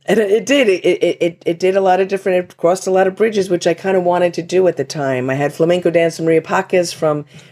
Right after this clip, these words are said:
Riverdance on there. And, and it, it, uh, I remember meeting, um, Timothy White, the incredible, uh, gentleman who was the editor, I think, back in Billboard magazine back in the day.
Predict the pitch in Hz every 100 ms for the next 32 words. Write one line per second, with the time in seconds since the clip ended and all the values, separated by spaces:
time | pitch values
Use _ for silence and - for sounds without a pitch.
0 | - 160 170 175 175 170 170 165 160 160
1 | 160 151 147 - - - - - 165 160
2 | 156 - 147 - - 165 165 170 160 180
3 | 208 233 220 - 185 180 180 165 156 147
4 | 147 143 - _ _ - - - 220 220
5 | 185 165 156 - - 151 - 170 170 151
6 | 143 143 - 147 143 - 165 165 156 151
7 | 160 151 - 156 156 156 165 165 156 160
8 | - 160 165 151 160 254 175 151 143 139
9 | 143 147 139 143 147 147 139 147 143 135